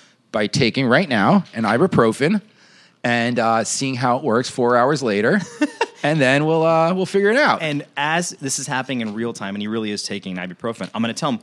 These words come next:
Speaker 2: "We're not actually preventing anything, though. All you're doing is
Speaker 1: Alleviating
Speaker 2: alleviating your
Speaker 1: my current
Speaker 2: symptoms,
Speaker 1: symptoms.
Speaker 2: hence the name Aleve."
Speaker 1: So how many did I take? One?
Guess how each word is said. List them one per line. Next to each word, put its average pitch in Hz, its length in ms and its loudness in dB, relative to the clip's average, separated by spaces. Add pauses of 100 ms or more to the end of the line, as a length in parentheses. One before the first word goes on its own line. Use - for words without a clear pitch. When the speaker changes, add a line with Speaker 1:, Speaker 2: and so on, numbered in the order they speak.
Speaker 2:
"We're 127 100 -2
not 165 240 -2
actually 135 260 -4
preventing 110 540 -8
anything, 82 360 -16
though. 58 200 -20 (240)
All 123 160 -4
you're 143 160 -4
doing 123 400 -4
is 101 420 -12 (480)
Speaker 1:
Alleviating 117 1000 0
Speaker 2:
alleviating 113 80 -10
your 110 240 -6
Speaker 1:
my 117 160 2
current 110 340 -4
Speaker 2:
symptoms, - 20 -8
Speaker 1:
symptoms. 90 440 -8
Speaker 2:
hence 117 200 -4
the 120 100 -6
name 107 240 -2
Aleve." 95 200 -10
Speaker 1:
So 123 100 -4
how 143 120 0
many 139 180 0
did 120 100 2
I 110 40 0
take? 87 340 -2 (600)
One? 135 260 0